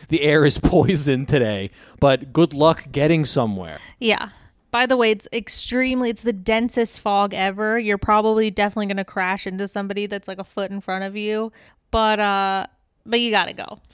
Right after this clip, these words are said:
Speaker 1: A new element of climate change is that, uh, clouds have turned into small guns that fire bullets <laughs>
Speaker 2: <laughs>
Speaker 1: down from the heavens. But,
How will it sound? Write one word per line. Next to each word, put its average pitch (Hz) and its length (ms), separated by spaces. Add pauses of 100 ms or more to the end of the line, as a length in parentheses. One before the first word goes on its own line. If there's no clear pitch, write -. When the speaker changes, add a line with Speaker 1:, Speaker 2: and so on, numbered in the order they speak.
(200)
Speaker 1:
A 151 80
new 190 160
element 165 320
of - 80
climate 165 360
change 101 480
is 110 140
that, 95 320
uh, 80 320 (220)
clouds 113 640
have 113 180
turned 123 300
into 113 160
small 131 420
guns 110 600
that 107 100
fire 123 400
bullets 113 760
<laughs> - 220
Speaker 2:
<laughs> 185 140
Speaker 1:
down 156 280
from 143 220
the 123 80
heavens. 101 560 (100)
But, 117 460